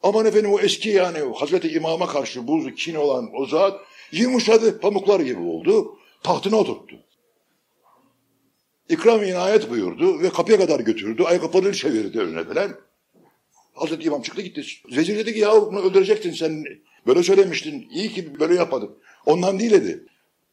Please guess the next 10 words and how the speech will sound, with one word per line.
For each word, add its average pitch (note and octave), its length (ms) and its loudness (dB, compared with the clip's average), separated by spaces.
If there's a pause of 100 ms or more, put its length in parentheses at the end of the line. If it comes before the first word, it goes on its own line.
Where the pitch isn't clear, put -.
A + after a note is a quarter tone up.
(280)
İmam E3+ 240 0
içeri F#3+ 220 2
girdiği G3+ 280 2
vakitte F3+ 420 2
bir F3 200 2
ejderha E3 360 2
zuhur A#2+ 360 2
etti. F#3 540 4 (140)
Ağzını C#3 360 0
açtı. - 500 -2